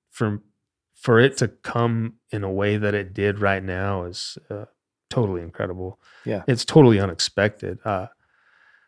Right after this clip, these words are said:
Speaker 1: I stopped expecting <laughs> it, y-, you know, uh, just because I, I'm just, I'm just a guy. I,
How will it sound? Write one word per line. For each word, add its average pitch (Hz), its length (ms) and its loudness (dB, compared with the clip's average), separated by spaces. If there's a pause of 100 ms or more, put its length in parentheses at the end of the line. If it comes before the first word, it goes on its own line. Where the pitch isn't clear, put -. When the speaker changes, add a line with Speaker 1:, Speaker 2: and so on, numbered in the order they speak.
(180)
Speaker 1:
I 117 80 6
stopped - 380 6
expecting 98 580 0
<laughs> - 40 -4
it, - 460 2 (300)
y-, 156 80 10
you 196 380 10
know, 135 260 12
uh, 131 380 6 (400)
just - 320 6
because 135 560 8
I, 143 240 2 (340)
I'm 143 220 4
just, - 500 2
I'm 131 140 4
just 104 180 -2
a 92 60 -2
guy. 104 600 4 (240)
I, 113 80 0